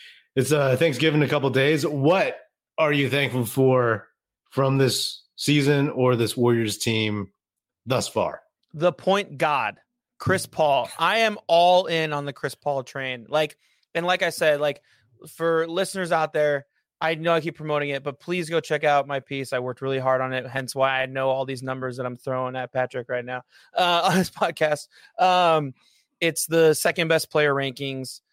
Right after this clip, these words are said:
Speaker 2: Uh, I will just spoil, Chris Paul is at the top for a lot of reasons. Um, one of them being how his leadership, his net impact on the team,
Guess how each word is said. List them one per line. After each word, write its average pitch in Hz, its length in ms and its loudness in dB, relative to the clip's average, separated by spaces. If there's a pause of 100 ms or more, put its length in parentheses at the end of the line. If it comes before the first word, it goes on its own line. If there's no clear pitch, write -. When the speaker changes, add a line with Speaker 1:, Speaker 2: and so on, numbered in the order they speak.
(420)
Speaker 2:
Uh, 147 380 2
I 156 160 0
will 165 140 0
just 156 240 -4
spoil, 147 580 4 (120)
Chris 196 200 -2
Paul 175 220 4
is 156 80 0
at 151 100 -2
the - 60 -20
top 135 440 -2
for 139 200 -4
a 127 80 2
lot 151 300 0
of 165 120 -4
reasons. 139 800 -6 (400)
Um, 139 520 -2 (180)
one 175 240 4
of 190 100 2
them 185 200 0
being 156 520 -2 (380)
how 147 380 2
his 135 220 -4
leadership, 156 560 0
his 135 220 -6 (320)
net 147 240 -4
impact 151 460 -4
on 139 100 -6
the 135 80 -10
team, 135 460 -8